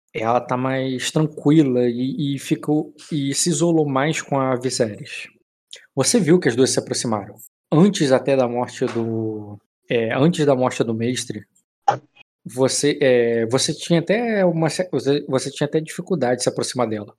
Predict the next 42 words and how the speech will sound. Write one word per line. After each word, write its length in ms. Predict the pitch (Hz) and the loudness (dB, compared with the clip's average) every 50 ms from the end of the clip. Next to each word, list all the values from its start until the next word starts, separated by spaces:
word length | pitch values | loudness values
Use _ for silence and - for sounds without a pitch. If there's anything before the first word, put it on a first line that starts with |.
| _ _ _ _ _ _ - | _ _ _ _ _ _ -6
Você 260 | 123 117 - - 151 | -4 -2 -2 0 2
compreendeu 680 | - 170 165 170 175 185 190 175 127 117 127 156 160 151 | 2 2 2 4 4 4 4 4 4 4 6 6 4 2
pelo, 760 | - - 127 123 120 120 120 117 117 117 117 113 113 113 113 113 | 2 0 2 2 2 2 0 0 0 0 0 0 -2 -4 -2 0
pelas 220 | 123 113 113 113 | 2 2 2 0
experiências 540 | 120 117 117 135 120 117 127 135 131 - - | -2 -4 -2 -2 -2 0 0 -2 -2 -4 0
que 80 | - | 0
ela 80 | 123 - | 0 2
passou 220 | - 117 - - | 0 -2 -2 -2
naquele 240 | 120 110 117 123 117 | -4 -2 -2 -4 -4
castelo 640 | - 120 104 - - - 110 110 120 117 113 107 113 - _ _ _ _ _ _ - - 294 294 294 294 294 - - | -4 -4 -6 -4 -2 0 0 2 2 0 -2 -4 -6 -12 _ _ _ _ _ _ -18 -14 -12 -10 -8 -8 -8 -8 -2
que 120 | - 127 | 0 2
ela 240 | 117 117 123 127 139 | 2 2 2 2 2
não 180 | 151 175 196 | 2 2 0
tava 400 | 185 190 - 139 143 143 123 123 | 0 0 0 2 2 2 2 0
afim 260 | 113 - - - 117 113 | -2 -4 -4 -4 -4 -4
de, 280 | 113 113 110 107 107 107 107 107 104 104 104 104 104 104 - _ _ - - - - - - - | -4 -4 -6 -6 -6 -6 -6 -6 -6 -8 -8 -8 -10 -12 -16 _ _ -20 -20 -20 -18 -16 -14 -12
de 100 | - 123 | -6 -4
você, 440 | 123 120 127 123 - - - 127 147 | 0 2 4 4 2 2 4 4 4
mas 180 | 147 143 135 127 | 4 4 2 2
não 100 | 139 147 | 4 4
era 120 | 147 160 | 4 4
você, 500 | 143 143 147 143 143 - - - 127 120 | 4 2 0 -2 0 -2 -2 0 0 0
ela 180 | 117 110 107 110 | 0 -2 -2 -4
era 200 | 110 113 120 123 | -4 -4 -4 -6
de 280 | 120 - 123 127 131 | -6 -6 -6 -4 -2
homem 300 | 127 127 127 139 143 143 | 0 2 2 2 2 2
algum. 420 | 139 131 113 110 117 117 117 117 117 - - - - _ _ _ - | 0 0 0 0 -2 -4 -4 -4 -8 -16 -20 -20 -20 _ _ _ -6
E 60 | 156 | -6
por 200 | - - 147 156 | -2 2 4 6
um 140 | 175 180 170 | 6 6 4
tempo, 460 | 151 - - 135 139 165 175 175 180 _ _ _ _ _ _ _ - | 4 2 2 4 4 4 4 2 0 _ _ _ _ _ _ _ -10
ela 220 | - 123 113 110 120 | -6 -4 -2 -2 -2
não 100 | 131 139 | -2 -2
deixava 340 | 143 131 - - 139 139 139 | -2 -4 -2 -2 -2 -2 0
nem 160 | 143 160 170 | -2 -2 -2
sequer 320 | - - 190 180 180 165 | -4 -6 -6 -4 -4 -4
que 120 | - - 160 | -4 -2 -2
você 260 | 160 151 - - 156 | -2 -2 0 0 -2
o, 140 | 151 156 156 - - - - | -2 -2 -4 -10 -14 -8 -4
o, 340 | 139 127 127 123 123 120 | -2 0 0 0 0 0
a 60 | 127 127 | -2 -2
tocasse. 720 | - 170 165 - - 127 113 104 - - - - - | -2 -2 -4 -2 -2 -4 -4 -4 -6 -8 -10 -10 -12